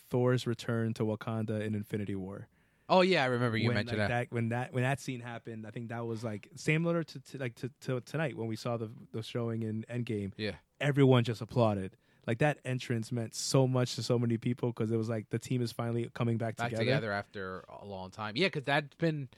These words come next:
Speaker 1: Yeah.
Speaker 2: since Ultron. That was the first time he
Speaker 1: Thor hasn't
Speaker 2: appeared,
Speaker 1: been
Speaker 2: yeah.
Speaker 1: back to Midgard or to them.
Speaker 2: That's true. So, yeah, I mean,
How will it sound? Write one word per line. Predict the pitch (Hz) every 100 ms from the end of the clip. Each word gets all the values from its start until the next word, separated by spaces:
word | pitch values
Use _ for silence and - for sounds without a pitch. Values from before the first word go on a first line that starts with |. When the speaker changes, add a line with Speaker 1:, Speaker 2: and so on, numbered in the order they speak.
| _
Speaker 1:
Yeah. | 113 156
Speaker 2:
since | 143 -
Ultron. | 160 - 143 120
That | 117
was | 120
the |
first | 120 127 117
time | 127
he | 127
Speaker 1:
Thor | 143
hasn't | 156
Speaker 2:
appeared, | 127 131
Speaker 1:
been | 135
Speaker 2:
yeah. |
Speaker 1:
back | 123 175
to | - 120 107
Midgard | 107 117 - 107 104 107
or | 104 98 _ _ _ _ _
to | -
them. | 113 110 104 - -
Speaker 2:
That's | 113 -
true. | - 143 131 - _ _ _ _ -
So, | -
yeah, | 127 117 104
I | 98
mean, | 107 104 98